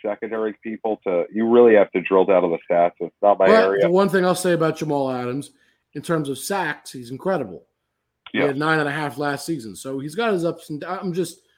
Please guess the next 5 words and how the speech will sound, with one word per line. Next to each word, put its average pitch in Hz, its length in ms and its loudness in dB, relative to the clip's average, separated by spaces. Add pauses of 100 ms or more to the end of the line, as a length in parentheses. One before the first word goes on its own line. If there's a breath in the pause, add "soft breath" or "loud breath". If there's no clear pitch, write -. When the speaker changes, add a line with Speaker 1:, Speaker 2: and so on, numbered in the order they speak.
(280)
Speaker 2:
you 185 80 -6
know, 127 220 -6 (320)
overall, 185 920 2 (1500)
you 190 100 -8
know, 151 240 -10